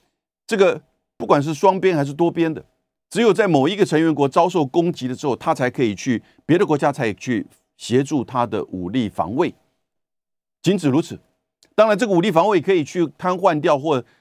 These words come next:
只是终止这个攻击的来源，啊，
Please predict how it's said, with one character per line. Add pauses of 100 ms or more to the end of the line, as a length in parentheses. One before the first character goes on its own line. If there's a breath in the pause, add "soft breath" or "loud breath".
(140)
只
是
终
止
这
个
攻
击
的
来
源， (520)
啊，